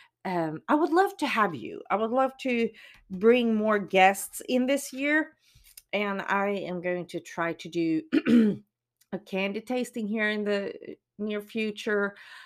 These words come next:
A lot of, uh, we're going to ikea. There's stuff that we're going to make happen. We're just gonna, like, um, plan it and organize it, 'cause you have to be a couple of people, uh, probably. Um,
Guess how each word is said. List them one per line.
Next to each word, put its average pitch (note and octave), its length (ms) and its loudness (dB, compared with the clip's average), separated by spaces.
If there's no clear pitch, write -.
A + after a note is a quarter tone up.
A A#3+ 60 0
lot C4+ 280 6
of, G#3 200 0
uh, G#3+ 80 0
we're G#3+ 140 -2
going G3+ 220 0
to G3 100 -4
ikea. C4 1000 0
There's B3 280 4
stuff C#4+ 220 0
that G#3 240 2
we're G3 240 -4
going G3 280 2
to F#3+ 120 -12
make E3+ 140 -4
happen. F3+ 520 -2
We're D#3 120 -2
just D3+ 240 -6
gonna, C#3 300 -4
like, - 240 -6
um, C#3 600 -6
plan E3+ 360 0
it D#3 160 -2
and C3+ 80 -8
organize C#3 560 -2
it, - 160 -12
'cause - 320 -14
you B2+ 100 -10
have C#3+ 140 -16
to - 80 -20
be D3 120 -6
a A#2+ 60 -8
couple B2 220 -12
of A#2+ 80 -10
people, - 360 -14
uh, B2+ 260 -16
probably. - 460 -12
Um, C#3+ 540 -12